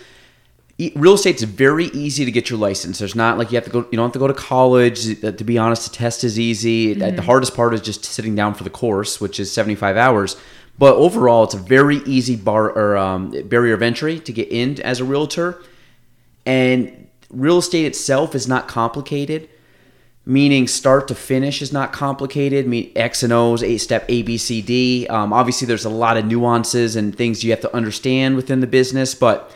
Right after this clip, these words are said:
Speaker 1: at the end of the day, you know, contracts and laws and, and, and how that all works out is, is pretty black and white.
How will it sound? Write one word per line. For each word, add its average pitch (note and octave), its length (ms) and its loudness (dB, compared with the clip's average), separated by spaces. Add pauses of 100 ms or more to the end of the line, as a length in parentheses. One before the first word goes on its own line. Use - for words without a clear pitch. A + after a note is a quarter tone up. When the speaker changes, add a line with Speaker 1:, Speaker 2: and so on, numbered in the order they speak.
(140)
Speaker 1:
at B2 160 -2
the C#3+ 140 2
end E3 100 2
of D3 60 -6
the C#3+ 80 0
day, B2+ 580 2 (580)
you A#2 120 -6
know, F#2+ 100 -6
contracts C#3 720 0
and A2 140 -6
laws A#2 400 0
and, G#2 140 -6
and, G#2 480 -4
and G2+ 340 -8
how C#3+ 320 0
that C#3 240 4
all B2 200 4
works A#2 320 -2
out A#2 240 0
is, G#2+ 180 -2
is G#2 200 -4
pretty G#3+ 480 -4
black A2 400 -4
and G#2 180 -2
white. G#2+ 380 -4